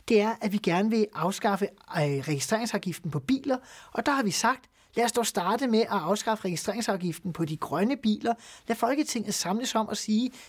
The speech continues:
de miljøvenlige biler, dem sørger vi for at afgiftsfritage allerede nu. Så bliver det igen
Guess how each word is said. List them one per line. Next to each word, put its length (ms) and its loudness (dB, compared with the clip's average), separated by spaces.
de 100 4
miljøvenlige 720 4
biler, 380 0
dem 100 4
sørger 280 2
vi 80 0
for 140 0
at 120 -2
afgiftsfritage 840 0
allerede 420 0
nu. 200 0
Så 140 0
bliver 180 0
det 80 2
igen 280 2